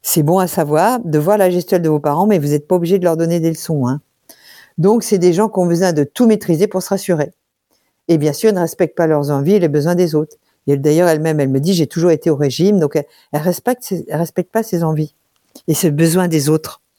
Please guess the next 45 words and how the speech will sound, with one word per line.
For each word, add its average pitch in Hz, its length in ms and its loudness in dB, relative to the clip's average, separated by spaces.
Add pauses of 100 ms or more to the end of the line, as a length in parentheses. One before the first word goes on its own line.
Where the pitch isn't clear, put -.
(400)
Donc, 151 120 0
c'est - 80 -14
pour 156 100 -4
ça 220 140 -2
qu'elle 175 140 0
est 165 40 -2
entourée 160 280 -2
de 156 60 -8
plein 196 140 -2
d'animaux, 160 520 0
parce - 260 -4
que, - 80 -4
euh, 143 420 2 (680)
parce - 240 -4
que, - 120 -2
euh, 123 640 2
ben, 135 200 -2
les 131 320 0
animaux, 139 400 0
ils 175 60 2
sont 143 140 -6
toujours 156 260 -6
contents 156 260 -4
de 139 100 -2
vous 131 140 -2
voir, 185 140 0
ils 180 80 0
nous 156 80 0
disent - 180 -10 (160)
toujours 233 240 2
oui. 226 240 4 (120)
<laughs> - 1160 -10
Ils 277 40 -2
sont 294 180 0
toujours 330 260 4
d'accord 277 320 0
avec 233 240 0
vous. 240 260 2
<laughs> - 1500 -8
Bref. 170 540 0 (880)
Voilà. 247 360 2 (100)
Donc, 208 260 -2
posez-vous 320 320 4
la 277 140 4
question, 208 540 -2